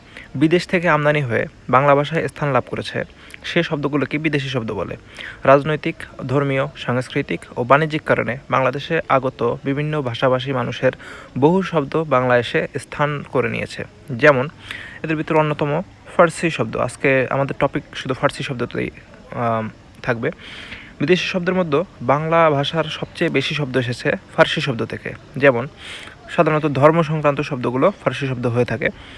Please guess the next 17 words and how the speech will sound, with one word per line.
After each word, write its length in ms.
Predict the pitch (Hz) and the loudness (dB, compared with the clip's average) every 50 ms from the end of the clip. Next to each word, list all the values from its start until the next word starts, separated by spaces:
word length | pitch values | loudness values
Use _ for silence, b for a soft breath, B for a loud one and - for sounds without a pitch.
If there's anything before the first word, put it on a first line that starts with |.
| B B B B B B B | B B B B B B B
যেমন 260 | - 143 139 131 - - - - - | 2 2 2 0 -2 -6 -14 -16 -6
খোদা, 420 | - - 160 151 143 135 131 131 139 - - - | 0 2 4 6 6 6 6 4 2 -4 -10 -10
গুনাহ, 460 | 127 120 131 135 139 131 123 123 135 135 - - 131 | -6 -2 0 2 4 4 2 2 0 -2 -10 -6 0
দোজক, 420 | 120 131 131 123 120 127 123 123 120 - - - - | 2 4 4 4 4 4 4 2 0 -6 -16 -12 -6
নামাজ, 520 | 127 127 123 127 127 123 123 123 - - - B B B B B B B B B - | 0 2 2 4 4 2 2 0 -2 -6 -12 B B B B B B B B B 4
রোজা, 420 | 135 131 131 123 127 120 120 127 131 - - - - - - - - - - - - - - - - | 6 6 6 8 6 6 6 4 0 -6 -20 -20 -20 -20 -20 -20 -20 -20 -20 -20 -20 -20 -2 6 10
পয়গম্বর, 520 | 143 147 147 135 139 139 139 131 131 127 - 139 - - - B B B B B B - | 10 10 10 10 6 6 6 8 6 6 6 4 -4 -12 -20 B B B B B B 4
ফেরেস্তা, 520 | 147 147 147 139 - - - 123 120 127 139 139 | 6 6 6 4 2 2 2 2 2 2 -2 -4
বেহেস্ত, 560 | 127 123 131 147 147 139 - - 131 120 123 127 - - | -4 0 0 0 0 -2 0 2 2 2 2 2 -2 -8
সিন্নি, 560 | - - - 175 156 147 143 135 127 123 131 131 - - | -6 -2 0 0 0 0 -2 -2 -2 -4 -4 -6 -8 -2
বান্দা, 540 | 131 131 135 139 139 135 127 123 120 120 123 123 - - | 4 6 6 6 6 4 4 4 4 4 2 -2 -6 -2
পেরেশান 520 | - 139 139 135 131 - - 120 120 127 - - - - | 0 2 2 2 0 -2 -2 -4 -4 -4 -8 -10 -8 -8
ইত্যাদি। 360 | 160 - - 113 98 95 - - - - - B B B B B B B B B B B B B B B - | -6 -4 -2 -2 -2 -4 -6 -10 -12 -18 -20 B B B B B B B B B B B B B B B 0
প্রশাসনিক 640 | 180 175 - 196 175 - 190 180 185 180 - - | 0 2 4 2 2 2 0 -2 -2 -2 -6 -6
ও 40 | 151 | -6
সাংস্কৃতিক 560 | - - - 151 151 143 - - 135 - 123 | -4 0 0 0 0 -2 -4 -4 -4 -4 -4
শব্দ। 300 | - - - - - - | -4 -4 -4 -4 -4 -6